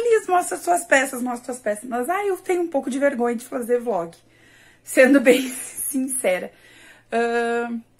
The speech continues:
eu sei muita coisa até da rotina, até eu quero mostrar pra vocês agora, nesse final de ano, né? Fazer mais vlogs, tá? Pra, pra mostrar um pouco das coisas que acontecem pra vocês. Mas eu tenho um pouco de vergonha, um pouco de, tá, receio, assim, sabe? Que eu acho que falta um pouco de,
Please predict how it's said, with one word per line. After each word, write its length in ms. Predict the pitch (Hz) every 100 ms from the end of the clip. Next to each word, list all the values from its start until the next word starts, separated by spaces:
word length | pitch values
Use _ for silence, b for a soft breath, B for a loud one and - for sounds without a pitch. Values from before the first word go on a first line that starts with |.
| -
eu 100 | 269
sei 160 | 330
muita 280 | 277 349 480
coisa 260 | 403 269 269
até 200 | 262 240
da 80 | 240
rotina, 440 | 226 - 254 247
até 160 | 247 240
eu 100 | 240
quero 240 | - 247 254
mostrar 420 | 254 247 247 226
pra 140 | 240
vocês 420 | 233 233 220 214 220
agora, 340 | 202 196 214
nesse 240 | 220 -
final 220 | 254 214 208
de 140 | 214
ano, 200 | 202 233
né? 140 | 214
Fazer 240 | 202 214 226
mais 280 | 214 226 214
vlogs, 400 | 214 190 220 294 320 285 269 262 262 - - - -
tá? 280 | 233 196 226 -
Pra, 500 | 240 226 226 226 220
pra 200 | - 240
mostrar 320 | 247 247 285
um 80 | 294
pouco 260 | - - 277
das 200 | 294 294
coisas 220 | 302 -
que 80 | 302
acontecem 500 | 285 269 269 254 262
pra 140 | 269
vocês. 320 | 262 262 240 - b b b
Mas 180 | 285 302
eu 80 | 320
tenho 220 | 330 320
um 40 | 302
pouco 220 | 311 262
de 120 | 254
vergonha, 520 | 277 254 226 254 240
um 40 | 226
pouco 260 | 233 240
de, 320 | 220 247 240 247
tá, 160 | 262 285
receio, 460 | 233 226 247 247
assim, 240 | 233 240 233
sabe? 260 | 202 190 - b b b b b
Que 100 | -
eu 40 | 262
acho 200 | 277 -
que 100 | 302
falta 320 | - 285 302
um 60 | 262
pouco 220 | 294 233
de, 120 | 269